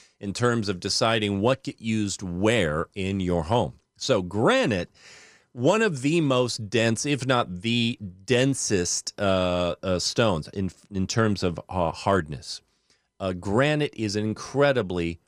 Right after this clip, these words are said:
hard stone. It's because of the process that it has gone through in the belly of the earth in order to become granite. Uh, granite,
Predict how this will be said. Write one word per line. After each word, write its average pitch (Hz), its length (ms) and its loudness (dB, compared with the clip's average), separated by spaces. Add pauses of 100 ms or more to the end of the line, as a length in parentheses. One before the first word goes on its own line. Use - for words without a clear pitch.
(100)
hard 85 580 0 (260)
stone. 71 500 -2 (220)
It's - 120 -20
because 113 440 0
of 107 100 -4
the 110 80 -2
process 95 500 0
that 98 120 -4
it 90 140 0
has 90 120 -4
gone 92 360 2
through 80 420 -6 (300)
in 131 320 0
the 120 160 0
belly 101 440 2
of 85 140 -2
the 78 200 -2
earth 78 340 -2
in 90 140 -6
order 87 300 0
to 80 480 -4
become 80 580 -4 (100)
granite. 117 500 -2 (320)
Uh, 107 240 4
granite, 131 640 0